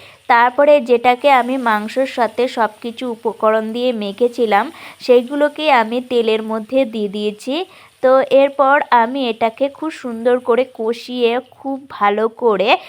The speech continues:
আমি এটাকে তৈরি করে নেব। তো আমি মশলার জলটা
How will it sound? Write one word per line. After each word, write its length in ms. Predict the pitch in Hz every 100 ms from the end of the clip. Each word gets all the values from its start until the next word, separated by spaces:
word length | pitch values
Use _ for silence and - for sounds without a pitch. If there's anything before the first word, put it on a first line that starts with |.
| -
আমি 340 | - 214 226 233
এটাকে 420 | 214 208 214 262
তৈরি 440 | 269 254 220 220
করে 300 | 214 226 202
নেব। 360 | 196 202 208 277
তো 300 | 320 277 262
আমি 420 | 262 233 226 247
মশলার 720 | 254 226 226 - - 262 247
জলটা 720 | 214 220 208 214 214 220 247